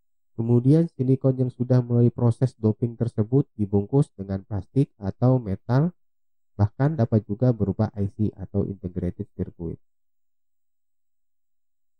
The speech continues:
Transistor terdiri dari tiga terminal atau tiga kaki, yaitu base atau basis dengan simbol huruf B,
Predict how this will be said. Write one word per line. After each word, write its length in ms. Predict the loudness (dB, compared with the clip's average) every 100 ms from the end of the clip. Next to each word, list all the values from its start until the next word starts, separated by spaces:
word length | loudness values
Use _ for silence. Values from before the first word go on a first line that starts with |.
| _ _ _ _ _ _ _ _ _ _ _
Transistor 640 | 0 0 0 -2 2 0 0
terdiri 400 | 0 2 4 4
dari 240 | 2 0
tiga 320 | 0 0 0
terminal 640 | 0 -4 -2 0 2 0 -2
atau 160 | -4
tiga 320 | -6 -4 -4
kaki, 480 | -4 -10 -2 0 0 0
yaitu 480 | 0 0 2 2 2 -2 _
base 320 | 2 2 2
atau 240 | -4 -4 -2
basis 560 | 0 -2 2 4 2 _
dengan 240 | -10 -6 -6
simbol 240 | -4 0 2 2
huruf 240 | 2 2 2
B, 320 | 2 2 0